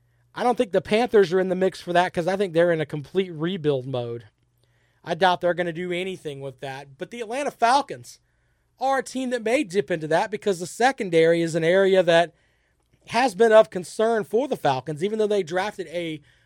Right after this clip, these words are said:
uh, A J Terrell. I still think that they would want another, another set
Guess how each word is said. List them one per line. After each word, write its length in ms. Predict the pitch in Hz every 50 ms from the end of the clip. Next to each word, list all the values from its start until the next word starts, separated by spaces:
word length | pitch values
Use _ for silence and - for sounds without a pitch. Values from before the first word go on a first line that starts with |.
| _ _
uh, 220 | - 170 170 165 156 -
A 120 | 175 190
J 180 | 170 185 175 175
Terrell. 580 | - - 151 139 156 160 165 190 254 294 - _ _ _ _ _ _ _ _ _ _ _ _ _ _ _ _ _ _ _ _
I 60 | - 190
still 240 | - - 254 240
think 220 | 233 - 220 214 -
that 120 | 208 185
they 160 | 165 190 190
would 240 | 185 180 180 156 151
want 460 | 165 190 208 208 196 180 170 - - - -
another, 800 | 165 165 165 170 175 185 185 185 185 185 185 185 185 185 165 _ _ _ _ _ _ _ _ _ _ _ -
another 380 | 165 170 185 190 214 208 190 160
set 580 | - - - - 220 208 175 151 - - -